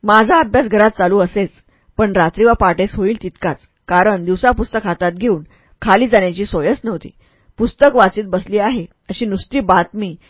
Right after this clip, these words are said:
या वडील बायकांच्या कानावर गेली पुरे की झालीच चर्चा सुरू. मग तो विषय त्यांच्या करमणुकीला, चेष्टा करून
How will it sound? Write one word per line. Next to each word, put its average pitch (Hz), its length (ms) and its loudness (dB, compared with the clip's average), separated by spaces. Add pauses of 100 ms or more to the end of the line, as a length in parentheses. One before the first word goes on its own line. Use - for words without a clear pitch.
(200)
या 233 240 6
वडील 202 260 4
बायकांच्या 180 420 -2
कानावर 170 360 -2
गेली 165 320 -4
पुरे 233 300 -2 (420)
की 208 80 -4
झालीच 247 440 -2
चर्चा 175 280 -4
सुरू. 233 200 -10 (440)
मग 226 140 2 (120)
तो 214 120 4
विषय 185 220 -4
त्यांच्या 180 300 -4
करमणुकीला, 185 680 -4
चेष्टा 208 400 0
करून 190 340 -2